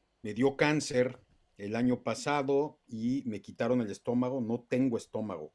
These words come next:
por completo. Eso terminó parte de la, del tema del peso, pero desde antes ya había perdido yo peso. Quedé en bancarrota, perdí mi casa,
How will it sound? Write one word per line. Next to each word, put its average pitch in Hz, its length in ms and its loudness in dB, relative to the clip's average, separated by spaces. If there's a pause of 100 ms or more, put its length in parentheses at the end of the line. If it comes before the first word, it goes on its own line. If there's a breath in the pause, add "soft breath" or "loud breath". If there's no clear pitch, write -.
por 87 180 -12
completo. 104 640 -6
Eso 135 260 -2
terminó 123 640 2 (480)
parte 117 280 0
de 104 80 0
la, 90 360 -8
del 95 280 -10
tema 117 280 -2
del 98 180 -6
peso, 127 400 0
pero 92 220 -6
desde 101 300 -2
antes 131 300 0
ya 107 100 -2
había 107 220 -4
perdido 101 280 -2
yo 98 180 -4
peso. 127 460 -2 (680 soft breath)
Quedé 139 200 8
en 151 100 8
bancarrota, 127 920 2 (320)
perdí 117 320 2
mi 131 140 4
casa, 127 680 -2